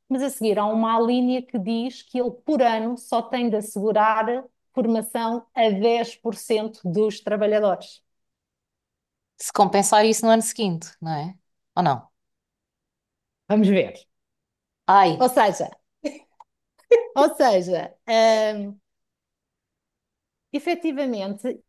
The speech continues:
Speaker 1: ele naquele ano só tem de dar a dez por cento dos trabalhadores. Contudo,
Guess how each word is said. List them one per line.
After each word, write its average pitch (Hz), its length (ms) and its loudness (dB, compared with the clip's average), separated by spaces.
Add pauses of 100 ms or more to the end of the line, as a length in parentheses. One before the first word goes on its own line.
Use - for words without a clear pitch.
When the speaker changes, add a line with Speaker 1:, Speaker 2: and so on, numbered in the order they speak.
(100)
Speaker 1:
ele 233 180 6
naquele 226 520 4
ano 208 440 -4
só 226 200 -2
tem 240 260 0
de 208 100 0
dar 214 240 2
a 208 80 2
dez 220 480 0
por - 120 -20
cento 202 320 -4
dos 185 160 -14
trabalhadores. 156 1000 -6 (1200)
Contudo, 240 640 4